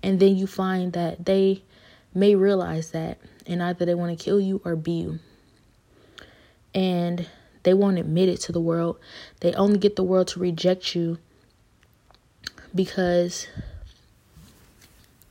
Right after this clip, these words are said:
they don't want them to recognize, like I said, in you what they have. Love it as much as they do.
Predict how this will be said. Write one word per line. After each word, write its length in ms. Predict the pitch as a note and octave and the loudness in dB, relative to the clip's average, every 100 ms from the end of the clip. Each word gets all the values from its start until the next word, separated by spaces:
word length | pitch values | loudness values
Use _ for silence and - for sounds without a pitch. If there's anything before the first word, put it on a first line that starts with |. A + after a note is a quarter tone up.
| - | -10
they 160 | E3+ G#3 | -2 0
don't 220 | G#3+ G3+ | 2 0
want 240 | F#3+ - | -2 -2
them 140 | F#3+ F3+ | -2 -2
to 160 | F3 | 0
recognize, 840 | F3 F3+ F3 E3 E3+ E3+ E3+ - | 2 2 0 -2 -2 -4 -6 -8
like 160 | F3 E3+ | -6 -4
I 60 | F#3+ | -2
said, 420 | - F3 F3 - - - - - _ | 0 0 0 -6 -20 -20 -20 -20 _
in 160 | G3 G#3 | 6 6
you 260 | F#3 F3 | 6 2
what 200 | E3+ E3+ | 2 0
they 120 | E3+ E3+ | 0 -2
have. 400 | D#3 D#3+ F3 - - _ - - _ - - - - - - - - - - - | -4 -12 -14 -20 -20 _ -20 -20 _ -20 -20 -20 -20 -20 -20 -20 -20 -20 -8 4
Love 220 | G#3 G#3+ | 6 8
it 80 | G#3 | 8
as 180 | G3+ | 6
much 200 | G3 F#3 | 4 2
as 160 | F3+ E3 | 0 2
they 180 | F#3 F#3+ | 4 4
do. 260 | D#3+ F3+ | 2 -4